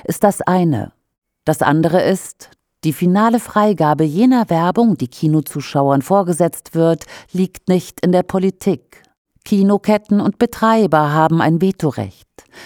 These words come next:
Sie entscheiden unterm Strich, was in ihren Kinos an Werbung läuft. Offensichtlich stört viele die Werbung der Bundeswehr nicht. In einer Zeit, wo doch sonst so schnell überall sogenannte Befindlichkeiten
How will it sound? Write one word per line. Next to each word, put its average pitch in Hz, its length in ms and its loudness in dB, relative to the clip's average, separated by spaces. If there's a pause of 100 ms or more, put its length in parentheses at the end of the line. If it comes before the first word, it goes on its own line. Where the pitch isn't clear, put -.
Sie 269 300 0
entscheiden 196 460 0
unterm 135 300 -2
Strich, - 480 -6
was 214 260 -2
in 170 140 0
ihren 156 280 0
Kinos 156 460 -2
an 143 180 0
Werbung 131 380 0
läuft. 110 480 -6 (680)
Offensichtlich 147 960 -2
stört 240 440 -4
viele 151 420 -2
die 143 220 0
Werbung 139 380 2
der 135 120 -2
Bundeswehr 127 600 -2
nicht. 101 360 -8 (680)
In 180 120 0
einer 196 280 2
Zeit, 220 440 -2
wo 220 60 0
doch 233 140 0
sonst - 420 -2
so 254 220 2
schnell 147 480 0
überall 202 800 0
sogenannte 156 640 -2
Befindlichkeiten 139 1300 -2